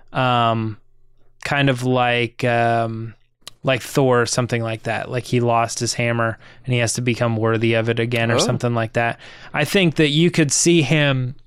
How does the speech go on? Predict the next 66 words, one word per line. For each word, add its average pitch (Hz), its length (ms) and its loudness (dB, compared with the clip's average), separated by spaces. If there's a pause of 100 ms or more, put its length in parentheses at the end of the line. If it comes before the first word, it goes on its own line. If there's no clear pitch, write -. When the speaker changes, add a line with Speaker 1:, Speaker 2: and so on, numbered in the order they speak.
(1000)
Speaker 1:
put 202 220 4
in 185 60 4
the 156 100 4
position 139 640 2
in 135 200 2
season 131 440 2
three, 139 340 2
and 120 80 -2
he's 131 180 0
like, 120 300 0
"I, 143 120 -2
you 156 180 2
know, 127 160 2
I, 135 480 -2
I'm 151 100 2
not 131 240 0
asking 127 380 -2
for 123 120 -4
this," 117 300 -2
or 120 60 -2
whatever. 120 440 2 (360)
And 139 120 4
then 147 200 4
he 156 240 2
sees, 170 840 2 (320)
and 143 120 0
somebody 165 340 4
else 160 160 4
comes 147 300 2
along, 139 420 4
beats 151 320 2
him 147 80 4
in 131 140 2
battle, 135 400 2
and 127 80 2
he's 123 120 -2
like, 127 220 0
"Well, 135 80 2
good 143 300 4
riddance," 147 320 4
or 135 80 2
whatever. 131 300 2
But 123 200 -2
then 131 240 2
it's 123 220 -2
like, 123 360 -2
I 135 120 -4
don't 123 100 0
know, 117 80 0
like 110 160 -2
Scar 117 400 2
or 123 60 0
something 131 320 -2
like 131 160 0
that. 131 140 0
Like, 120 180 -2
all 135 80 2
of 131 40 0
a 120 40 -2
sudden, 135 200 0
as 123 80 0
soon 139 160 0
as 131 120 0
he 131 80 -2
sees, 127 240 -2
like, 120 260 -2